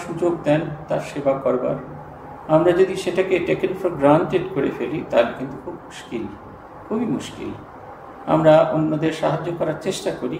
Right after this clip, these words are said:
কিন্তু তার সঙ্গে একটা যেন সাহায্য করছি এই বোধটা যদি আমাদের যতক্ষণ না যায়,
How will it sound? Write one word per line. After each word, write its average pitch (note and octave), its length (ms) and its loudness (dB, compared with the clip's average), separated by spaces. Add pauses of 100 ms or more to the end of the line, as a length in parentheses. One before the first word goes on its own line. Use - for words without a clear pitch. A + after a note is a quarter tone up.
কিন্তু - 260 -8
তার D3 140 6
সঙ্গে C#3+ 340 -4
একটা - 460 -6
যেন C3 200 2 (640)
সাহায্য F3 480 2
করছি F3 300 -4
এই F#3 80 2
বোধটা E3+ 400 0
যদি F3 280 -2
আমাদের D#3 280 0 (180)
যতক্ষণ - 420 -8
না F#3+ 140 -2
যায়, C3 260 4